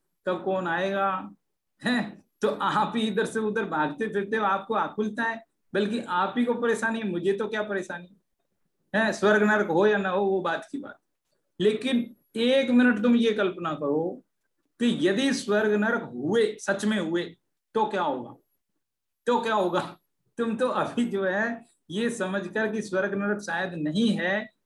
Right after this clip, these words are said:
इसलिए तुम जो है अनाप शनाप कुछ भी खा रहे हो,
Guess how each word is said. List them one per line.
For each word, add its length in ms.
इसलिए 540
तुम 300
जो 120
है 100
अनाप 400
शनाप 440
कुछ 160
भी 160
खा 200
रहे 160
हो, 440